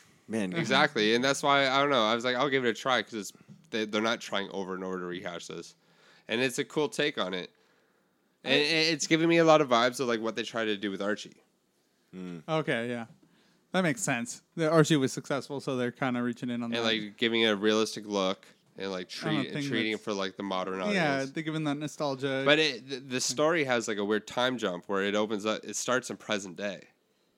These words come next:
Speaker 2: And it's, like, people observing things about, like, the history of Bedrock, and then it flashes back to them doing
Speaker 3: Oh,
Speaker 2: it.
Speaker 3: okay.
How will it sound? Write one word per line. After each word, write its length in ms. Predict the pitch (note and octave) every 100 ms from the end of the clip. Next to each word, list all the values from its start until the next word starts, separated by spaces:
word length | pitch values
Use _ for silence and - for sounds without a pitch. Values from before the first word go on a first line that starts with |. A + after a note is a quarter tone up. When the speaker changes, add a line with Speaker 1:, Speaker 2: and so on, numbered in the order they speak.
| _ _ _ _ _ _ -
Speaker 2:
And 280 | G2 G2 G2
it's, 120 | -
like, 160 | G2
people 220 | - G2+ G2
observing 460 | F2+ G2 F#2 F#2
things 420 | F2+ F#2+ F2+ F#2 G2
about, 240 | G2 F#2
like, 240 | F2+ F2+ -
the 60 |
history 440 | A2 G2+ - G2+ F#2
of 80 |
Bedrock, 400 | F2+ F2+ F2+ F2 -
and 80 | F#2+
then 120 | F2+
it 60 |
flashes 440 | - F2+ F2 - F2+
back 300 | F2+ F2 -
to 60 | -
them 200 | F2 E2
doing 200 | F2+ A2+
Speaker 3:
Oh, 140 | C#3+
Speaker 2:
it. 60 | D3+
Speaker 3:
okay. 220 | C3+ A#2